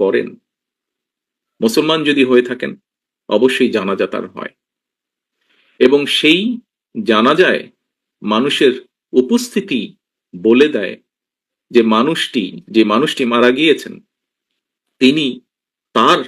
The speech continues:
মানুষের কাছে কতটা জনপ্রিয় ছিলেন, তিনি মানুষ হিসেবে কতটা মানুষের কাছে গ্রহণযোগ্য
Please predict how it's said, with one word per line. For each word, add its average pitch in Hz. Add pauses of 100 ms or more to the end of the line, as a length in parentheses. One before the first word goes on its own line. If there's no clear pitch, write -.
(380)
মানুষের 147 (100)
কাছে 104 (580)
কতটা 113 (120)
জনপ্রিয় 101 (120)
ছিলেন, - (1160)
তিনি 170 (840)
মানুষ 131 (100)
হিসেবে 196 (100)
কতটা 214 (100)
মানুষের 180
কাছে 139 (220)
গ্রহণযোগ্য 127